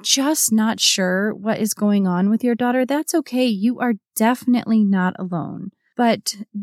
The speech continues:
do find someone who can help and support you. There are so many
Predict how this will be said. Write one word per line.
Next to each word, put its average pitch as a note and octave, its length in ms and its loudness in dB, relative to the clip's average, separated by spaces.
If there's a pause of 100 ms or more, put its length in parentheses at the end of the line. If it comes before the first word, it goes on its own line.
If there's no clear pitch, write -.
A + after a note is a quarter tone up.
(100)
do A#3 760 2 (180)
find G#3+ 480 2
someone G3 680 2
who A3+ 100 0
can G3+ 220 0
help F#3 420 -4 (180)
and G3+ 220 4
support - 480 -4
you. - 380 -18 (420)
There D4 200 2
are B3 120 0
so A3+ 540 2
many G3 500 2